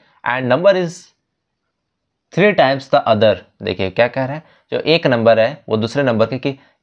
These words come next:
तीन गुना है, मतलब थ्री टाइम्स है, तो वो नंबर हम लोग को फाइंड करना है,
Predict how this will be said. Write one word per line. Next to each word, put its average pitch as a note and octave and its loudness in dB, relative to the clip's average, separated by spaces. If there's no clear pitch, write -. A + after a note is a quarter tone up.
तीन C#3+ 0
गुना B2+ 0
है, G2+ -4
मतलब G2+ -2
थ्री D#3 2
टाइम्स A#2+ -2
है, E2+ -6
तो A2+ -4
वो A#2 0
नंबर G#2 0
हम G2 -4
लोग G#2 -6
को - -20
फाइंड F2 -6
करना E2+ -14
है, E2+ -20